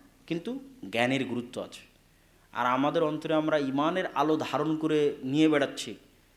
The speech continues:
কিন্তু আমরা জ্ঞান বিজ্ঞান থেকে, পড়াশোনা থেকে শত শত কিলোমিটার দূরে, হাজার হাজার কিলোমিটার দূরে।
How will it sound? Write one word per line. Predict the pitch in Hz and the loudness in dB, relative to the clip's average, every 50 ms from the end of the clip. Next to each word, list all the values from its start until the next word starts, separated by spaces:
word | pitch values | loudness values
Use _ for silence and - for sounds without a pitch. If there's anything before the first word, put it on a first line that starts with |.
| _ _ _ | _ _ _
কিন্তু | - 143 139 139 139 175 226 294 - - - - - - | -8 -6 -6 -6 -6 -6 -8 -8 -10 -14 -20 -20 -20 -18
আমরা | - 107 117 120 123 110 | -14 -10 -8 -6 -6 -6
জ্ঞান | 101 113 120 123 123 117 | -4 -2 -2 -2 -2 -4
বিজ্ঞান | 113 117 113 - - 127 123 123 | -6 -8 -12 -6 -4 -4 -4 -4
থেকে, | 123 139 139 156 151 | -6 -8 -8 -8 -8
পড়াশোনা | - 117 113 117 117 - - 139 131 127 | -6 -4 -4 -4 -4 -6 -8 -10 -10 -10
থেকে | - 147 151 | -10 -12 -14
শত | 147 - 240 240 214 | -10 -12 -12 -12 -10
শত | - 175 160 156 | -12 -12 -12 -10
কিলোমিটার | - 135 127 123 113 120 110 92 85 | -8 -6 -4 -4 -4 -6 -8 -10 -10
দূরে, | - 92 - - - - - _ _ _ _ _ - | -16 -18 -18 -20 -20 -20 -20 _ _ _ _ _ -4
হাজার | - 120 123 143 139 135 | -2 0 4 4 4 4
হাজার | 135 131 131 123 | 4 0 0 -4
কিলোমিটার | - - 123 117 117 - 107 101 90 | -4 -6 -8 -8 -6 -8 -8 -10 -12
দূরে। | - 95 85 | -14 -18 -18